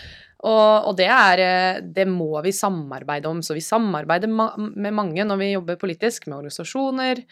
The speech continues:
med politikerne, eh, og med medlemmene våre, som gir oss utrolig mye god input til det arbeidet vi gjør.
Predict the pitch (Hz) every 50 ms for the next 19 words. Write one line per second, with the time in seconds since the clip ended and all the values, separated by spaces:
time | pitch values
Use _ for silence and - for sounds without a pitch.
0 | - - - - - - _ _ - 160 156 160 151 151 151 147 - 240 269 285
1 | 285 269 - 262 240 240 240 247 247 247 233 - - - - 208 208 208 202 202
2 | 202 202 202 202 - - 214 240 294 330 349 370 359 359 349 370 349 285 214 160
3 | 143 139 139 143 143 147 151 156 160 170 202 214 - - 220 214 214 214 220 -
4 | - _ - 185 151 160 165 165 190 202 196 - - - - - - 180 175 175
5 | 185 175 170 170 165 - 180 180 - - 156 151 143 - _ - 226 220 - -
6 | - - _ _ - 233 196 185 175 160 147 147 147 151 151 156 165 170 170 -